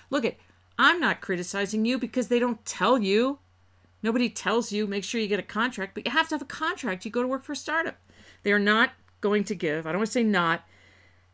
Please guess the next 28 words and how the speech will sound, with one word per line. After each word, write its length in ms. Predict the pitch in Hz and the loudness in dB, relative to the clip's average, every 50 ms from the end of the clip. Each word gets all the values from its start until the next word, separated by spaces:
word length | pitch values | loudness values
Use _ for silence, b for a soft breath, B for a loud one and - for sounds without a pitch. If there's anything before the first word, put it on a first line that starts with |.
| _ _ _ _ _ _ _ | _ _ _ _ _ _ _
but 120 | - 208 185 | -4 -2 4
they're 100 | 233 226 | 6 6
unlikely 460 | 233 233 214 214 220 226 220 - 233 | 8 8 6 6 4 4 2 2 0
to 80 | 214 214 | 0 0
give 180 | 185 202 190 175 | 2 0 0 0
you 120 | 180 180 | 0 -4
a 20 | |
contract 640 | 165 - - - - 147 147 151 - 151 147 139 - | -4 -6 -10 -10 -8 -8 -8 -8 -8 -8 -8 -10 -10
if 160 | - 156 - | -12 -12 -10
you're 100 | 170 160 | -8 -10
doing 320 | 156 185 175 160 156 160 170 - _ - | -8 -6 -6 -8 -8 -10 -12 -16 _ -8
customer 460 | - 240 262 247 - - 226 196 196 | -2 0 0 0 0 -2 -4 -4 -4
support, 640 | 190 - - 185 - - - 175 170 156 156 - - | -4 -6 -8 -10 -10 -8 -8 -6 -4 -4 -4 -4 -6
you 100 | 185 175 | -8 -8
know, 140 | 160 147 147 | -8 -8 -6
entry 340 | 120 175 202 208 - 233 208 | -4 -4 -4 -2 0 0 0
level 460 | 185 180 170 156 156 151 151 156 - - | 2 0 0 -2 -2 -4 -4 -6 -8 -8
or, 240 | 151 147 139 147 - _ _ _ _ _ _ _ _ _ _ _ _ _ _ _ - - - - | -8 -8 -8 -8 -10 _ _ _ _ _ _ _ _ _ _ _ _ _ _ _ -20 -20 -14 -10
you 80 | 170 151 | -8 -8
know, 80 | 131 | -6
answering 420 | 123 170 185 196 185 - 208 196 185 | -4 -2 -2 -2 0 0 -2 -2 -2
the 80 | 180 | -4
phones 460 | - - 180 165 160 156 151 139 - | -4 -4 -6 -6 -6 -6 -8 -10 -10
at 100 | 151 139 | -12 -10
the 80 | - 156 | -10 -12
front 320 | - - 175 170 160 - - _ _ _ _ _ _ - | -10 -6 -4 -4 -4 -4 -8 _ _ _ _ _ _ -2
desk, 320 | - 147 135 139 - - | 0 0 0 0 -2 -8
although 300 | 139 135 135 135 135 131 | -8 -6 -4 -6 -6 -8